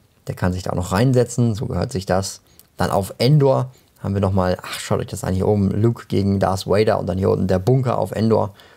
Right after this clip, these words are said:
Ja, so, so kann man das auch bauen. Und mit dem Satelliten oben drauf. Ach, wir bräuchten endlich mal auch wieder ein neues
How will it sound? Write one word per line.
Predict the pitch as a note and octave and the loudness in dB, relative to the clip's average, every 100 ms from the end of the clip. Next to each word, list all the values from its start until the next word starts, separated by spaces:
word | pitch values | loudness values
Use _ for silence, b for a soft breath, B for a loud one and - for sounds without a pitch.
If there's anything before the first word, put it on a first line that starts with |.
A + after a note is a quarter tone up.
| B _ | B _
Ja, | F3+ | 0
so, | E3 C3+ C3 | 0 0 -2
so | B2+ | -6
kann | - - | -4 -4
man | G#2 | -2
das | G#2+ | 0
auch | - - | 0 0
bauen. | - F2 G2+ - B B B B | -2 -2 -2 -4 B B B B
Und | - G2+ G2 - | -6 -4 -6 -6
mit | G#2 G2 | -4 -2
dem | F#2+ | 0
Satelliten | F#2 F#2 G#2+ A2+ G#2 | 0 0 0 0 0
oben | - F#2+ G2 | 0 0 0
drauf. | F2 F#2+ G#2 - _ _ _ _ _ _ _ _ _ - | 0 0 -2 -8 _ _ _ _ _ _ _ _ _ -20
Ach, | - | -10
wir | F#2+ | -6
bräuchten | F#2+ G2 - | -2 -2 -2
endlich | F#2 F#2+ F#2+ | -4 -4 -4
mal | F#2 | -4
auch | F#2+ | -4
wieder | F#2 | -2
ein | F#2 | 2
neues | F#2 F#2 - | 2 2 0